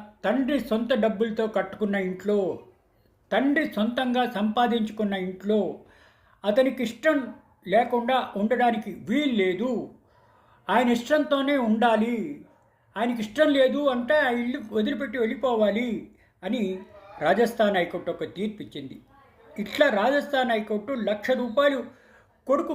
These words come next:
కట్టాలి, కారణం తండ్రి పైన ఆయనకున్న ఆస్తిలో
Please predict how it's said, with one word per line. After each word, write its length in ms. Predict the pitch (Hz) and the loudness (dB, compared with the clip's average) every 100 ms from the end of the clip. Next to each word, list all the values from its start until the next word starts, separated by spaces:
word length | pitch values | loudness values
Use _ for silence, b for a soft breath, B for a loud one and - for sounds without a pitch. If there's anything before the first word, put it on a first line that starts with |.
| - | -2
కట్టాలి, 440 | 214 - 254 254 254 170 - | -2 2 2 2 -4 -6 0
కారణం 360 | 208 285 285 285 - | 2 2 0 -2 -2
తండ్రి 300 | 247 294 277 269 | 0 -2 -4 -4
పైన 260 | 247 196 220 269 - _ - | -2 -2 -4 -6 -12 _ -4
ఆయనకున్న 480 | 214 254 - 269 294 233 | 0 0 0 0 2 2
ఆస్తిలో 400 | 247 240 285 277 | 0 -2 0 2